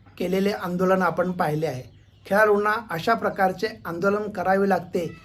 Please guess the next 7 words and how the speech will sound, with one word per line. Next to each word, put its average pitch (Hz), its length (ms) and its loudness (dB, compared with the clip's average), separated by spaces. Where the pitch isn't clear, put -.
ही 247 120 8
सुद्धा 196 460 2
खेळासाठी 196 560 0
किती 247 260 0
दुर्भाग्याची 202 640 2
गोष्ट 185 320 -2
आहे. 180 300 -4